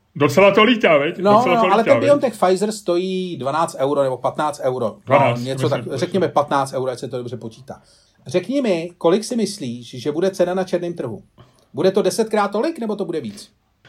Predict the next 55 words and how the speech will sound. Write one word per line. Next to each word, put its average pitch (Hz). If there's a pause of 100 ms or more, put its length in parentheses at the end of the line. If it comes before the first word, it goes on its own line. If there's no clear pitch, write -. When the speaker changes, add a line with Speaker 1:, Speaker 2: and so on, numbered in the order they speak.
(120)
Speaker 1:
No, 214
já 185
si, 254
já, 196
jak 196
jsi 240
řekl 233
předtím 240
těch 226
deset, 190
dvacet 196
tisíc, -
těch 226
dvacet 185
tisíc, 185 (320)
já 147
když 208
jsem 254
o 240
tom 247
přemýšlel 190
a 101
vlastně, 147 (340)
vlastně 151
jsem 190
ani 180
nevěděl, 175
věděl 165
jsem, 185
že 175
nějaká 170
ta 175
cena 165
bude 151
někde 160
takhle 160
v 156
řádu, 156 (260)
v -
řádu 139
stovek 131
v -
koru-, 131
v 127
korunách, 123 (500)
tak 131
jsem 185
si 214
říkal, 190
že 196
deset 190
tisíc 196
mě 196
přijde 190
jako, 190